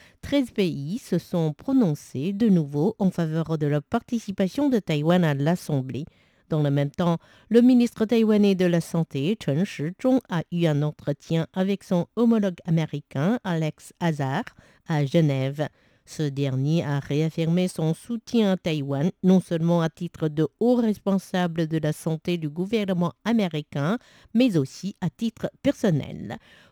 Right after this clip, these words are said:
Plus tard dans la journée, il a évoqué sur Twitter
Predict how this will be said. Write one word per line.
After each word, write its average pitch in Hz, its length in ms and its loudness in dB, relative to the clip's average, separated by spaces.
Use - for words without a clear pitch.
Plus 156 160 -2
tard 147 260 -2
dans 151 160 -2
la 143 160 -2
journée, 156 360 -2
il 160 200 0
a 151 160 -2
évoqué 214 600 0
sur 180 340 -6
Twitter 202 480 -4